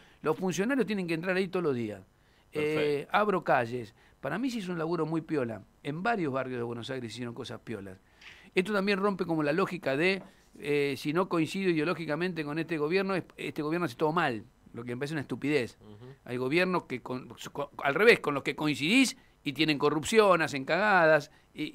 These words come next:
Speaker 1: y tenés gobiernos con los que no coincidís y hacen cosas que están bien. Em, este es un caso para mí. Bueno, y fui varias veces porque, mm, estaban mostrando, querían mostrar cómo estaba haciendo ese proceso de, de reconversión. Y bueno, eso hizo que fuera bastante. Yo ya la conocía, ya había ido en otras oportunidades.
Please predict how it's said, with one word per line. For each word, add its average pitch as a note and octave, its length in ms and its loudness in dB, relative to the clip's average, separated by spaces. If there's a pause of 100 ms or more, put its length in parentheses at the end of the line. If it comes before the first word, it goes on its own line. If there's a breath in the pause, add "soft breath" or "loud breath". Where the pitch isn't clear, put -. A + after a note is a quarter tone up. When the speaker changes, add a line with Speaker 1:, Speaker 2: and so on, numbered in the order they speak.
Speaker 1:
y D3+ 220 -2
tenés D#3+ 240 -2
gobiernos G3 280 2
con D3+ 100 0
los C#3+ 60 0
que F3+ 60 -2
no A3 80 -2
coincidís B3+ 380 0
y G#3 160 0
hacen F#3 220 -2
cosas F#3+ 220 -2
que C#3+ 40 -10
están D3 240 -10
bien. G2+ 300 -8 (500 soft breath)
Em, C#3 800 2
este E3+ 220 -2
es C#3 80 -8
un C3 100 -4
caso A2+ 320 -6
para G#2 140 -10
mí. G2 160 -12 (400 loud breath)
Bueno, F#3 320 4
y F#3 120 -4
fui A3 160 -2
varias A#3+ 280 2
veces B3 260 0
porque, D#3+ 340 -4 (120)
mm, C#3 520 -10
estaban D#3 360 -4
mostrando, C#3 680 -2
querían D3 260 -2
mostrar D#3 360 -4
cómo D3 180 -6
estaba D3 260 0
haciendo D3 240 -6
ese C3 120 -6
proceso C3 460 -6
de, A2+ 280 -4 (440 soft breath)
de C3 160 -6
reconversión. C3 720 -4
Y G3 40 -6
bueno, A#3+ 200 0
eso A#3 160 -4
hizo F#3+ 200 -2
que E3 140 -4
fuera F#3 260 0
bastante. F#3+ 460 0
Yo E3 100 -6
ya G#3 140 2
la F#3+ 100 0
conocía, D3+ 540 -2
ya C3+ 120 -6
había D3 120 -2
ido D3+ 140 0
en D3 80 -2
otras D3 240 -6
oportunidades. F#3 720 -2